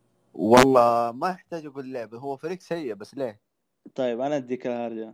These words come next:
Speaker 2: شوف، تشيلسي السنة هذه سوى زي كارير مود يا عمي، نزل اثنين-، تعيش ميتين مليون يورو، واشترى بها حكيم زياش، اشترى بها تيمو فيرنر،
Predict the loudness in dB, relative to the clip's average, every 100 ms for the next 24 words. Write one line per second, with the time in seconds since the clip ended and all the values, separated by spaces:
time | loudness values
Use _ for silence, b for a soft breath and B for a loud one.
0 | _ -20 -16 -6 -8 -8 -6 -6 -6 -12
1 | -6 -6 -4 -4 -4 -6 -12 _ _ _
2 | _ _ _ -4 0 2 0 2 2 2
3 | 0 0 2 2 -2 -6 -10 -12 -12 -12
4 | -10 -8 -8 -8 -10 -8 -6 -6 -10 _
5 | _ _ _ _ -10 -8 -6 -8 -6 -8
6 | -8 -4 -4 -4 -4 -4 -4 -4 -4 -2
7 | -2 -4 -10 _ _ _ _ _ -20 -8
8 | -2 0 2 0 -2 -4 -4 -10 -10 -8
9 | -6 -2 0 0 -2 -8 -2 0 2 0
10 | 0 -4 -4 -4 -6 -8 -8 -8 -6 -2
11 | 0 0 0 -2 -2